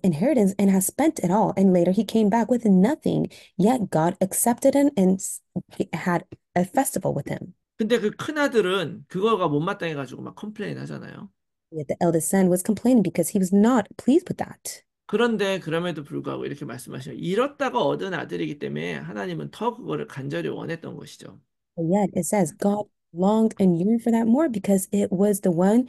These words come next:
Speaker 1: who was lost but now is found.
Speaker 2: 이처럼 라오디게아 교-, 교회가 책망받고 이길 수 없는 능력이 없는 교회였지만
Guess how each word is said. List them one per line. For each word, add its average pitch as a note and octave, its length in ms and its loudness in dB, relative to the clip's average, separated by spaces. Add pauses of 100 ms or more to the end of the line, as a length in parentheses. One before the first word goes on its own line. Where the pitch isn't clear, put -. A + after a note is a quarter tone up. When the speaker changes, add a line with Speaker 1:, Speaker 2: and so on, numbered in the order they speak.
(160)
Speaker 1:
who A#3 80 4
was B3 160 2
lost A3+ 260 2
but A3 100 4
now C#3+ 140 2
is D3+ 140 -4
found. D3+ 340 -4 (400)
Speaker 2:
이처럼 F#3 680 0 (400)
라오디게아 G#3 680 -2
교-, E3+ 220 -14
교회가 D#3 440 -6
책망받고 G#3+ 800 -6
이길 D#3+ 300 -6
수 G3 200 -8
없는 D3+ 300 -6
능력이 F#3 480 -4
없는 C#3 240 -6
교회였지만 C#3 640 -8